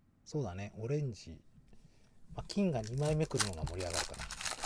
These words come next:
な。<laughs> 初めに金のベースが出て。あ、白。お、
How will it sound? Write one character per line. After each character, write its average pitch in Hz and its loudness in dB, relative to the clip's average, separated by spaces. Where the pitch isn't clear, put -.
な。 139 10
<laughs> - -16
初 170 6
め 180 8
に 175 6
金 185 4
の 110 2
ベ 92 0
ー 90 -4
ス - -10
が 98 -2
出 87 0
て。 69 -10
あ、 - -8
白。 - -4
お、 202 4